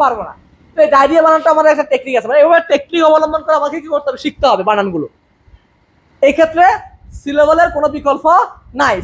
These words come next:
সিলেবলটাকে ভাঙে ভাঙে, মানে সিলেবল মানে কি? একটা ওয়ার্ডকে ভেঙে ভেঙে উচ্চারণ করা, একটা ওয়ার্ডকে ভেঙে ভেঙে বানান করা।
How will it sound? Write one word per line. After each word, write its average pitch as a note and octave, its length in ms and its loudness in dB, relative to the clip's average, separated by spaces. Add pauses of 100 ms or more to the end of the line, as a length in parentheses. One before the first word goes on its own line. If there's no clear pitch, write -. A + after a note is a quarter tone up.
সিলেবলটাকে C4+ 500 -2 (260)
ভাঙে B3 220 0
ভাঙে, B3+ 140 0
মানে B3+ 180 -4
সিলেবল C#4 260 2
মানে D#4 160 2
কি? C#4 60 0 (280)
একটা B3+ 160 2
ওয়ার্ডকে C4 320 0
ভেঙে D4 240 0
ভেঙে D#4+ 220 0
উচ্চারণ A#3+ 320 -4
করা, F3+ 140 -2 (360)
একটা B3+ 160 0
ওয়ার্ডকে D4 260 2
ভেঙে D4+ 200 2
ভেঙে D#4 180 0
বানান C4+ 260 2
করা। F#3 140 0